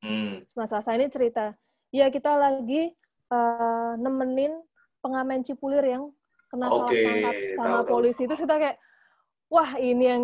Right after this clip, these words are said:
Speaker 2: kita lagi tulis, kita lagi cari-cari." Terus akhirnya, "Mas, kita boleh ngobrol lebih banyak nggak soal itu?" Akhirnya dari mulai obrolan itu
Speaker 1: Hmm.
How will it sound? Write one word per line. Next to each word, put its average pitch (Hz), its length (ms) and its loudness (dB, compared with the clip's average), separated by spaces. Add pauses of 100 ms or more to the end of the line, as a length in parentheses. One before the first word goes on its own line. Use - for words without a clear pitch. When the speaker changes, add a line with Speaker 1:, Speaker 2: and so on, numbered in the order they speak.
Speaker 2:
kita 233 280 -2
lagi 220 360 -2
tulis, 233 240 0
kita 233 160 -8
lagi 214 240 -2
cari-cari." 208 560 -6
Terus 220 160 -12
akhirnya, 214 240 -8
"Mas, 233 160 -8
kita 254 160 -6
boleh 208 160 -6
ngobrol 202 400 -8
lebih 202 160 -6
banyak 220 240 -2
nggak 208 200 -10
soal 196 280 -12
itu?" 190 240 -14 (640)
Akhirnya 226 320 0
dari 226 240 2
mulai 220 640 -4
obrolan 208 560 -4
itu 302 560 -2
Speaker 1:
Hmm. 208 320 -8